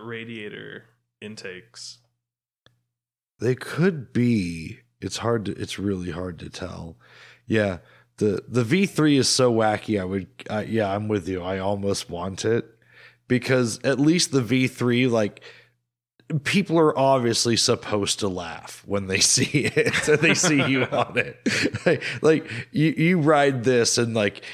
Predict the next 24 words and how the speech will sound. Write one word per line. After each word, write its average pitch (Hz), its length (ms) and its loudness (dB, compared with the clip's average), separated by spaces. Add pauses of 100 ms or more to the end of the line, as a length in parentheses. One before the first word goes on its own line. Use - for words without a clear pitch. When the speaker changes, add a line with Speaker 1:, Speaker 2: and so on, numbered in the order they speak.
(140)
Speaker 2:
you 127 160 2
need 139 220 2
to 127 80 0
be 120 160 2
dressed 110 420 0
like 101 380 -2
Daniel 110 460 0
Boone 101 420 -2
or 87 180 -4
a 85 60 -4
clown 98 580 -2
or 92 140 0
something, 92 580 -2
so - 260 2
<laughs> 147 140 2
people 151 320 2
get 120 400 2
that 104 160 -2
you're 110 140 0
not 113 280 0
really 110 480 2
into 104 300 -2
the 98 140 -2
bike. - 680 -2